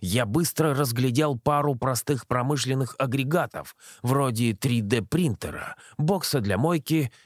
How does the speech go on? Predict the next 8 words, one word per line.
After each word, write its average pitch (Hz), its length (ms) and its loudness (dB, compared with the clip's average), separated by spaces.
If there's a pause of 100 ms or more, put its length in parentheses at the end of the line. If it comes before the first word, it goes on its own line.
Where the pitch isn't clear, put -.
(140)
или 175 240 2
системы 151 640 0
охлаждения 127 720 0
азота, 107 640 -4 (240)
радиаторы 131 640 2
которой 131 400 2
выходили 117 460 0
наружу. 104 600 -4